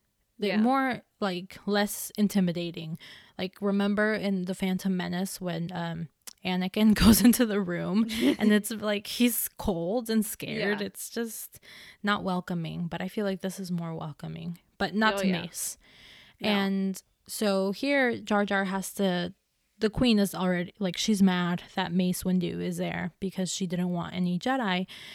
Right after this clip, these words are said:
Speaker 1: And, you know, Jar Jar has to stick out his neck, and he says that, um,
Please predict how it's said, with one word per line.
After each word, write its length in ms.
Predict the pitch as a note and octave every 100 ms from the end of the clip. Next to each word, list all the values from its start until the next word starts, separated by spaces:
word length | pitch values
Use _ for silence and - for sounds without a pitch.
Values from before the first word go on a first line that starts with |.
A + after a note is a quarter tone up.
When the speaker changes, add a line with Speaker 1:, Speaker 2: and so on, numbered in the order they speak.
| - -
Speaker 1:
And, 520 | G3+ F#3+ F#3+ F#3 - - _ _ _ _ _
you 160 | G3+ F3
know, 220 | F3+ E3+
Jar 220 | F3 F3+
Jar 220 | F#3 F3+ F3+
has 240 | F3+ F3
to 100 | F#3
stick 380 | - - F#3 F3
out 140 | E3
his 180 | E3+ D#3+
neck, 400 | G3 G3 G3 - - - -
and 140 | F#3
he 100 | F#3
says 440 | E3 F3+ F3 E3+
that, 320 | F3+ E3+ E3 - _ _ F3
um, 340 | E3+ E3